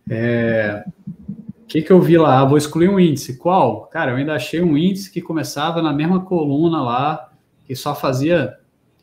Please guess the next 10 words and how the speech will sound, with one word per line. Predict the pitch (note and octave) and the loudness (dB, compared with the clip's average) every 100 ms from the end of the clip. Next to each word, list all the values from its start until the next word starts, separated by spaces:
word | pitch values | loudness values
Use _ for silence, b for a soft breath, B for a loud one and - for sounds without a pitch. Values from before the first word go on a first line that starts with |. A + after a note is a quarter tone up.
| - | -16
seek. | - - - B2+ D#3+ F#3+ - - | -12 -8 0 2 2 0 -4 -2
Então, | B2+ B2+ D3+ D#3+ | -2 -2 -4 -2
mesmo | C3 F3 A3 G3+ | 0 2 2 0
se | - | 0
o | |
ambiente | F3 D3+ D#3 C#3+ | -2 0 -4 -6
do | |
cara | C#3+ C#3+ C#3+ | -6 -6 -6
tivesse | C3+ C#3 C#3+ | -6 -6 -6
funcionando, | - - D#3 B2+ D3 E3 D#3+ D#3+ | -8 -4 -2 0 2 2 2 -2